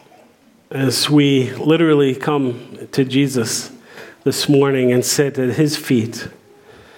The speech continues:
I pray that this word of life might enter deep into our lives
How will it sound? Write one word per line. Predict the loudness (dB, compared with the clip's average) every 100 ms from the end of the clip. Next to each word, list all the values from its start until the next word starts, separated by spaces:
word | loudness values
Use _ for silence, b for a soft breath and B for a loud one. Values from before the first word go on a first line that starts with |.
| B B B B B B _ -8
I | -4
pray | -2 0
that | 0 0 2
this | 0 0 -8 -6
word | 2 4 6 4
of | 2
life | 2 2 2 -2 -6 -8 -8 B B B B B _ _ _ -16 B B B
might | -2 -2 0
enter | -2 -2
deep | -2 2 2 2
into | -2 -2
our | -2 0
lives | 0 0 0 -2 -4 -8 -10